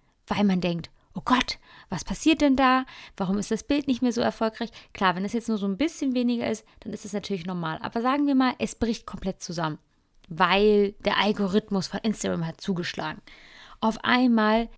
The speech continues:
macht man sich natürlich total die Sorgen und hat total die Angst. Ich hatte das tatsächlich sehr oft erlebt, dass Mädels, die in dem Bereich arbeiten, sich Kopfschmerzen bereitet haben, weil die Zahlen nicht mehr gestimmt haben an irgendeiner Stelle, weil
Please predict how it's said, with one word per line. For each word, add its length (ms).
macht 260
man 80
sich 120
natürlich 300
total 360
die 60
Sorgen 420
und 340
hat 240
total 340
die 100
Angst. 440
Ich 140
hatte 160
das 80
tatsächlich 460
sehr 260
oft 180
erlebt, 360
dass 380
Mädels, 720
die 240
in 100
dem 160
Bereich 400
arbeiten, 440
sich 320
Kopfschmerzen 800
bereitet 500
haben, 320
weil 200
die 100
Zahlen 360
nicht 160
mehr 120
gestimmt 540
haben 360
an 220
irgendeiner 580
Stelle, 400
weil 340